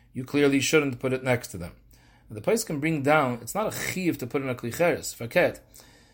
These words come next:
It would, according to most poskim, it would be better not to put it in the ground at all. Leave it in a gniza, like you find in the, you know, the Cairo gniza, the, in Amalda were gnizas in the shuls,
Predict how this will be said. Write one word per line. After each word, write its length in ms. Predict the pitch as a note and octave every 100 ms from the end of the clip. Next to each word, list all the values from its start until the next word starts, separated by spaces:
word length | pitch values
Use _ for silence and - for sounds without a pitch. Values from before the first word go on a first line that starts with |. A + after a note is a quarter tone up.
| _ _ _ _ -
It 80 | D#3+
would, 360 | D#3 C#3 - - C#3+ C#3+
according 260 | C#3 G#3 F#3+
to 80 | D#3
most 380 | E3+ G3 -
poskim, 400 | E3 G3+ F#3 D3
it 80 | C#3+
would 160 | C#3+ C3+
be 80 | C3+
better 320 | D3 F#3 D#3
not 200 | D3+ D3
to 60 | B2+
put 160 | D3
it 80 | C#3+
in 80 | C#3+
the 60 |
ground 340 | C3 C#3 C#3+ C#3
at 80 | D#3+
all. 320 | A#3+ - - _ _ _ _ _
Leave 320 | A2 C3+ A3+ F3
it 300 | D3 - - _ _ -
in 100 | D#3
a 60 |
gniza, 580 | F3+ C4 C#4+ F#3 D#3+ -
like 200 | B2+ B2
you 80 | C#3+
find 400 | F3 G#3+ F#3+ C3
in 160 | B2+ B2
the, 360 | B2 B2 A#2 A#2
you 80 |
know, 120 | A#2+ A2+
the 120 | A2
Cairo 420 | - C#3+ C#3+ A#2
gniza, 520 | A#2 G3 G3 E3 C#3
the, 180 | C3+ C3
in 80 | C3+
Amalda 400 | C3 D#3 A3+ F#3+
were 80 | E3
gnizas 440 | F3+ B3+ D3+ A#2
in 60 | A#2+
the 60 |
shuls, 420 | A2 A#2+ G#2+ G2